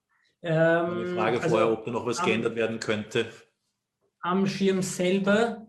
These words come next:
Speaker 1: an der Kappe selber, also sprich alles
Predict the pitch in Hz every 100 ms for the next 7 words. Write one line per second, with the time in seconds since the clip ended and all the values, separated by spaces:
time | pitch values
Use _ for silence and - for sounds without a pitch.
0 | _ - 160 160 - 170 - - 180 180
1 | 196 165 165 147 190 180 151 165 180 190
2 | 196 -